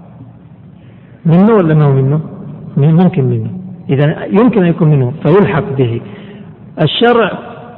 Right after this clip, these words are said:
يحتاط لمسألة النسب فيلحق النسب بالإيش؟ بالاحتمال. طيب،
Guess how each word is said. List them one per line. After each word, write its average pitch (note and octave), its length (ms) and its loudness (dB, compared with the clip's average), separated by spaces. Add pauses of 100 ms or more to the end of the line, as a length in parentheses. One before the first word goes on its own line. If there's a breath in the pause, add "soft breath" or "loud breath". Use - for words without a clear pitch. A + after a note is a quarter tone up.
(300)
يحتاط G#3+ 520 0
لمسألة E3+ 440 2
النسب D3 380 2 (840)
فيلحق G3+ 460 2
النسب A3 420 2 (300)
بالإيش؟ F3 340 2 (600)
بالاحتمال. D#3 540 0 (600 loud breath)
طيب، C3 180 0